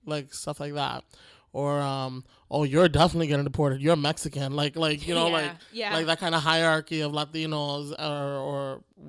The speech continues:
Speaker 1: whatever they learned it to be. Um, and just kind of, you know,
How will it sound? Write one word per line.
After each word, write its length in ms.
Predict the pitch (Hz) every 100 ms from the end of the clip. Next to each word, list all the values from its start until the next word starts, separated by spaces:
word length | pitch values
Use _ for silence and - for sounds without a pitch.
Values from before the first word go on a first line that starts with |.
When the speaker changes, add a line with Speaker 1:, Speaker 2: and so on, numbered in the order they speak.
| -
Speaker 1:
whatever 380 | 160 160 156
they 340 | 156 156 151 147 _ 160 143 143
learned 560 | 147 175 180 151 143 - _ _
it 200 | 156 156
to 100 | -
be. 360 | 143 165 139 135 _ - - - _ _
Um, 560 | - 151 143 131 127 143 _ _ _ _ _
and 180 | 160 175
just 180 | 180 -
kind 200 | 202 196
of, 120 | 180
you 120 | 175
know, 340 | 180 165 160